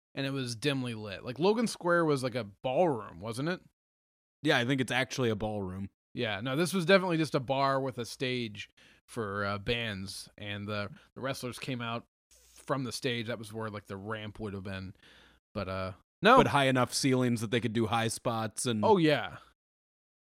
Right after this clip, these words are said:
Speaker 1: Yeah, no, it was definitely an awesome environment in there. If you haven't been to an A A W show,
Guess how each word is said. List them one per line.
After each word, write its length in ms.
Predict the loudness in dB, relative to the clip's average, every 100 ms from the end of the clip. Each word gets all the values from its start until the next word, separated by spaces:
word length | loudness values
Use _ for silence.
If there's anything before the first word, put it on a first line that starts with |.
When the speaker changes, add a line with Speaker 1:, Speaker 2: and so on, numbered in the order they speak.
| _ -2
Speaker 1:
Yeah, 200 | 0 0
no, 200 | -2 -2
it 40 |
was 120 | 0
definitely 320 | 4 4 6 4
an 60 |
awesome 320 | 4 2 0
environment 440 | -4 -2 -2 -4 -6
in 60 |
there. 200 | -8 -8
If 100 | -6
you 80 | -2
haven't 320 | 2 2 2
been 100 | 0
to 80 | 2
an 80 | 2
A 20 |
A 260 | 2 2 2
W 320 | -2 -2 -4
show, 420 | -4 -4 -4 -6